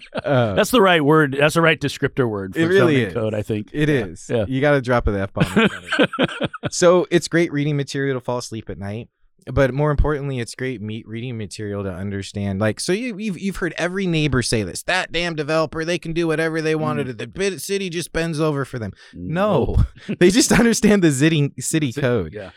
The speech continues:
Speaker 1: right? They understand what you don't understand,
Speaker 2: Right.
Speaker 1: and then they understand that all codes have the ability to appeal and adjust.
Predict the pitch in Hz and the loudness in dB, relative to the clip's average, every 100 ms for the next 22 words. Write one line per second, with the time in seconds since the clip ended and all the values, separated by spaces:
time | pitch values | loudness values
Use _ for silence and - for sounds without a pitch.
0 | - 117 131 139 151 170 - 160 151 143 | -2 4 6 6 6 4 2 0 2 0
1 | 110 107 113 127 143 107 113 156 135 143 | -4 -10 0 0 0 -6 -4 -4 0 2
2 | 160 123 101 92 - 90 90 104 127 156 | 2 0 -2 -4 -6 -6 -4 -4 -4 -4
3 | 170 175 170 156 165 156 151 123 110 131 | -4 -4 -4 -4 -4 -2 -2 -4 -4 -6
4 | - 127 117 139 - 110 110 117 120 104 | -4 -4 -4 -6 -6 -6 -4 -6 -6 -4
5 | 95 92 101 - 104 110 92 87 107 123 | -4 -4 -6 -8 -10 -6 -6 -6 -8 -10
6 | 202 208 90 - | -12 -14 -16 -20